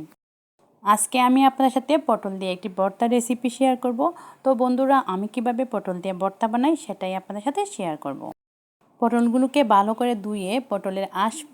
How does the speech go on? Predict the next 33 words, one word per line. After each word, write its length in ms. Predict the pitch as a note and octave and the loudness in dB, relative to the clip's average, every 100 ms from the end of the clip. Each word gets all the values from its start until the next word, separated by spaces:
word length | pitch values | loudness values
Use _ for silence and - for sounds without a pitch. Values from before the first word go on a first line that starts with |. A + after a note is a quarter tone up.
| G#3 | -2
না 80 | G3 G3+ | 0 0
ফেলে 200 | A#3+ A3+ G3 | -2 -4 -6
দিয়েই 300 | G#3 F#3+ A#3 E4 - F#3 | -8 -4 -4 -4 -8 -10
এইভাবে 380 | G3 F#3+ F3 F#3+ D#4 - - - F3+ | -4 0 0 -2 -6 -8 -20 -16 -10
বীজসহ 420 | G3+ G3 - F#3+ G#3 E4 _ - - _ | -8 -8 -6 -2 -2 -4 _ -20 -20 _
ছোট 120 | F#3 F#3+ | -12 -10
ছোট 120 | F#3 C4 C#4 | -8 -8 -8
টুকরা 260 | F#3 - D#3+ | -10 -6 -6
করে 140 | D#3+ D3+ | -4 -6
নিব। 140 | C#3+ B2+ B2+ C#3 - _ _ _ _ _ _ _ - | -6 -8 -12 -14 -18 _ _ _ _ _ _ _ -12
এখানে 200 | - C#4 A#3 | 0 2 2
আমি 140 | G#3 G#3 | 0 -4
নিয়েছি 260 | G3 F#3+ A3 | -6 -6 -8
দুটো 180 | G#3+ A3 A#3 | -8 -6 -4
রসুন, 280 | G#3+ G#3 C4+ C#4 E3 | -4 -4 -6 -6 -12
একটা 160 | - G#3 | -10 -10
পেঁয়াজ 240 | G#3 A3 B3+ - | -4 -4 -4 -6
আর 80 | F#3 - | -10 -8
কিছু 200 | G3 - A3 | -12 -8 -2
লাল 140 | F3 E3+ | -2 -2
মরিচ। 240 | D#3+ D3+ - - - - | -4 -6 -10 -16 -20 -14
তো 60 | G#3+ | -4
ঝালটা 280 | G#3 A3 A#3+ B3 | 2 2 4 2
আপনারা 260 | A3 G#3+ G#3+ A3+ | 2 -2 0 0
আপনাদের 280 | G#3 F3+ A#3 G3+ | -2 -8 -10 -8
পরিমাণ 300 | E3+ E3 D#3+ | -8 -6 -6
করে 120 | G#3+ B3 F#3 | -6 -8 -6
দিয়ে 140 | E3 D3+ | -10 -8
দিবেন। 260 | C#3+ C#3 C3 D3+ _ _ _ _ _ - G#3+ | -8 -8 -10 -14 _ _ _ _ _ -6 -4
এখানে 260 | A#3 B3+ A#3+ D#4 G3 | 0 2 2 0 -2
আস্ত 160 | - A3 | -4 -4
লাল 120 | G3+ G3 | -2 -2
মরিচ, 280 | F#3+ G3 C4+ | -4 -4 -6